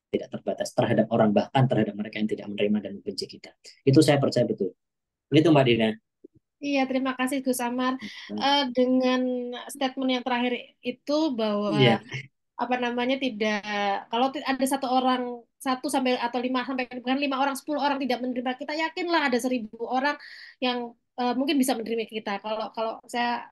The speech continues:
Speaker 2: teman-teman Katolik itu kalau katanya, kalau mungkin satu pintu tertutup ada seribu jendela akan terbuka gitu ya, seperti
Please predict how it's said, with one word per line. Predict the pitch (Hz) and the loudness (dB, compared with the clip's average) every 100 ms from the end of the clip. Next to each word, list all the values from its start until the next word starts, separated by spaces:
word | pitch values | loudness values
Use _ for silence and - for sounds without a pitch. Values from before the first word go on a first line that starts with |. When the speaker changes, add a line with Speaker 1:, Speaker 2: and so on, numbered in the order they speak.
| _ _ _ | _ _ _
Speaker 2:
teman-teman | - 226 220 220 | -12 -8 -6 -6
Katolik | 220 214 214 220 | -6 -4 -4 -4
itu | 226 285 262 | -4 -6 -6
kalau | 254 214 214 | -6 -4 -6
katanya, | 208 208 254 262 | -8 -6 -6 -2
kalau | 220 214 - _ _ _ _ - | -2 -4 -10 _ _ _ _ -8
mungkin | 233 247 | -2 0
satu | 247 233 233 | 0 -2 -2
pintu | 247 233 | -2 -2
tertutup | 233 254 294 294 | -4 -4 -6 -6
ada | 233 214 214 214 208 202 _ _ | -4 -2 -2 -2 -4 -6 _ _
seribu | - 254 233 | -2 -2 0
jendela | 240 226 247 240 | 0 2 4 2
akan | 233 214 | 0 -6
terbuka | 196 214 220 202 | -6 -6 -4 -6
gitu | 196 196 | -10 -8
ya, | 190 | -8
seperti | 208 - 202 | -8 -12 -16